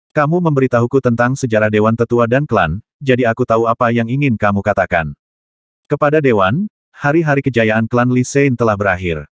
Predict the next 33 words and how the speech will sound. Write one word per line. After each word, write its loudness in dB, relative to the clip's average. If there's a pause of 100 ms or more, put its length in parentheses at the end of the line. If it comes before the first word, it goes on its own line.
(240)
Jadi, 0 (240)
Sekte 0
Grand 2
Orient 2
yang 2
baru 2
tidak, 0
tidak 0
perlu 0
jenius 0
dari -2
klan. -4 (640)
Kalian 2
semua, 0 (240)
di 0
sisi -2
lain, 0 (240)
ingin 0
mengembalikan 2
Li 0
Sein -2
Clan 0
dengan 0
mendapatkan 0
Master -2
Sekte -2
baru 0
yang -2
dapat 0
merebut -2
kembali 0
kendali 0
Sekte. -4